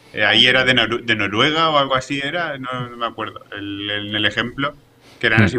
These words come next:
Speaker 1: todas fotos nubladas y lo que hace es transformar todo el estilo, se ve el cielo nublado, se ve así los colores más apagados. Puedes transferir el estilo del paisaje de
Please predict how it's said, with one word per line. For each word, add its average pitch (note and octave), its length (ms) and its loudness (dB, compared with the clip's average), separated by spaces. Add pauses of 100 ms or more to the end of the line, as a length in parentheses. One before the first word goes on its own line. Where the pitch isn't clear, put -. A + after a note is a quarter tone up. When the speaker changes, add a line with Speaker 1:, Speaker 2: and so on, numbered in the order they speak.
(120)
Speaker 1:
todas A2+ 320 4
fotos A#2+ 300 0
nubladas B2 640 2
y A#2+ 100 -4
lo A2+ 180 -2
que A2+ 80 2
hace A#2 260 2
es A#2 100 0
transformar A#2 460 -2
todo A#2+ 100 0
el A2+ 60 -2
estilo, A2+ 400 -4
se A#2+ 100 -10
ve G#2+ 160 0
el G#2+ 120 -2
cielo G#2 260 -4
nublado, G#2+ 500 2
se A2 140 -8
ve G#2 180 0
así G#2 280 -2
los G#2 120 -8
colores G#2 300 -6
más G#2+ 160 -8
apagados. G#2 480 -4 (840)
Puedes A2 220 0
transferir A#2+ 400 2
el B2 120 2
estilo C3 520 0
del B2 220 2
paisaje A#2 540 0
de G#2 440 -6